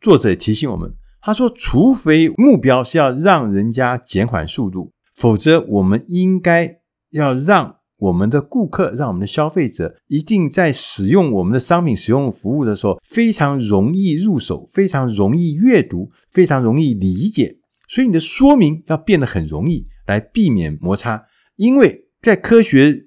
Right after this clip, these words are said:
的研究上面发现，语义不明啊，会导致人家不理解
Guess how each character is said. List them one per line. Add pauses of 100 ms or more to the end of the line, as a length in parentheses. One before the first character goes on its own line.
的
研
究
上
面
发
现，
语
义
不
明
啊， (180)
会
导
致
人
家
不
理
解